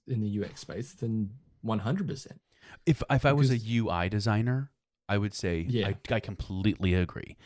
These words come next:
Speaker 2: But as a
Speaker 1: Yeah.
Speaker 2: U X designer or a U X professional, if you never got on Dribbble again,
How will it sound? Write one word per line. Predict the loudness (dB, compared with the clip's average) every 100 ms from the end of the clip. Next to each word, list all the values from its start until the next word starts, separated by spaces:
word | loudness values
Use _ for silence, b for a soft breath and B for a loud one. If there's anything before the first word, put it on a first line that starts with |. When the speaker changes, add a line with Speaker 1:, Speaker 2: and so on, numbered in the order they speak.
| B B -2
Speaker 2:
But | -2 0
as | 0 2
a |
Speaker 1:
Yeah. | 0 0 2
Speaker 2:
U | 2 2
X | -2 -6 -12 -14 -6
designer | -4 -2 0 0
or | 0 2 2
a |
U | 2 2 2
X | 0
professional, | -8 -8 -4 -6 -2 0 0 -2 _ _ _ b b
if | -2 0
you | 2
never | 4 4 4
got | 4 4
on | 2
Dribbble | 2 0 0
again, | 0 0 0 0